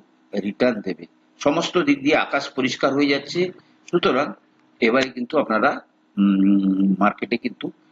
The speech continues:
ইনভেস্ট করুন। মার্কেট কিন্তু আর, আহ, সেভাবে কারেকশন না দিয়ে উপরের দিকে যাওয়ার সম্ভাবনা কিন্তু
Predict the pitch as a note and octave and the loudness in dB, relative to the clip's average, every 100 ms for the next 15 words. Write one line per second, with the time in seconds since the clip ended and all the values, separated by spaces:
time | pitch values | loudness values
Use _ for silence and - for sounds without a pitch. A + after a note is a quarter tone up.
0 | _ G#2+ A2 C#3+ C#3+ E3 D#3+ B2+ A2 - | _ 2 2 2 0 -4 0 0 0 0
1 | C3+ - A#2+ - D3+ - G#2 G#2 - - | -6 -2 -4 -2 -4 0 2 4 2 -4
2 | _ - - - G2+ F#2+ - G#2+ A2+ A#2+ | _ -8 -8 0 0 0 -2 2 2 2
3 | C#3+ _ _ - G#2+ G#2 - - A#2 G#2 | -2 _ _ -2 0 0 -4 -4 0 2
4 | G#2 G2 C#3 - G#2 - A2 G#2 G2 B2 | 2 2 0 0 -8 0 0 0 -2 2
5 | G#2 G#2+ - F#2+ G#2 G#2 A2+ A#2 B2 - | 4 4 0 -2 0 2 0 -2 -6 -2